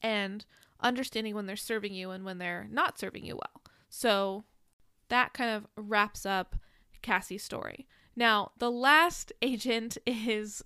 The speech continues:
Otto Mentalis, who you actually don't go into his mind, and he appears to have no issues. Um, he's the technology guy. So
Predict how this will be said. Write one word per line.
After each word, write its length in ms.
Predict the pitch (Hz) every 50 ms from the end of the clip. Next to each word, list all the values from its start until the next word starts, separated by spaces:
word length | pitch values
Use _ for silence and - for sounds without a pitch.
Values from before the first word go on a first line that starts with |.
| -
Otto 360 | - 220 226 247 254 262 262 247
Mentalis, 800 | 233 226 220 202 - 226 196 185 175 175 180 220 - - - - - - - _ -
who 220 | - 240 233 240
you 180 | 233 226 254 247
actually 320 | - 277 311 - 381 381
don't 200 | 370 370 349 311
go 180 | - 240 214 -
into 220 | 214 220 262 262
his 180 | 247 254 247 254
mind, 400 | 247 247 247 247 247 254 247 -
and 160 | - 220 220
he 320 | 240 233 220 220 220 220 - _
appears 380 | - 220 - - 330 339 320 -
to 100 | - 247
have 420 | 233 220 208 208 208 202 214 - - - - - _ - - -
no 240 | 220 220 226 214 -
issues. 600 | 226 - - 330 359 381 403 440 440 - - - - - - - - -
Um, 540 | - 233 226 220 220 208 202 202 196 196 - - -
he's 320 | - 294 311 330 330 -
the 100 | - 294
technology 560 | - 277 240 226 220 208 190 175 180 123 160
guy. 300 | 175 170 80 65 - -
So 480 | - - - 214 208 196 196 196 -